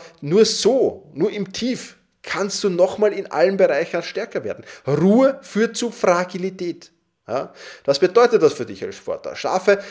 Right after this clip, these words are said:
nicht die perfekten Trainingsbedingungen, schaffe nicht das perfekte Umfeld, äh, sondern leg Wert darauf, dass es immer wieder Erschütterungen und Stressoren gibt, denen du ausgesetzt bist. Ja? Bei Schönwetter draußen trainieren, bei Schlechtwetter gehen wir halt in die Halle. Ist ja, ist ja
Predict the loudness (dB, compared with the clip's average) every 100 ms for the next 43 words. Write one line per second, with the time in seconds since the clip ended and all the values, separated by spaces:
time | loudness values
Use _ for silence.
0 | -14 -6 -6 -6 -6 -2 2 2 0 -4
1 | -2 0 -2 -4 -6 -6 -4 -6 -6 -6
2 | -6 -12 -10 -6 -4 0 0 0 -2 -2
3 | 4 2 2 -14 -18 -12 -8 -2 2 2
4 | 0 -2 4 4 4 4 4 2 0 -4
5 | -2 0 2 2 2 2 -2 0 4 4
6 | 2 -4 -8 -2 0 2 2 2 0 -10
7 | -6 -4 0 0 0 0 0 -2 -2 -4
8 | -8 -16 -18 -20 _ _ _ -4 -4 -4
9 | -10 -20 -20 -20 -10 -4 2 4 6 6
10 | 4 6 6 6 0 0 2 4 4 4
11 | 4 2 2 2 0 0 2 2 2 -2
12 | 0 4 4 2 -6 -10 -4 -2 -4 -8
13 | -8 -6